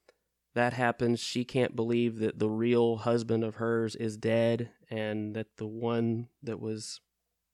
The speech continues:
created, um, or replicated from him is the only one left. Soon thereafter, she comes across this type of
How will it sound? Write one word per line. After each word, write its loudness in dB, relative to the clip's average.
created, 0
um, -2
or -4
replicated -2
from 0
him 2
is -6
the -4
only 2
one 0
left. 0
Soon 2
thereafter, 2
she -4
comes 0
across -4
this -2
type -2
of 2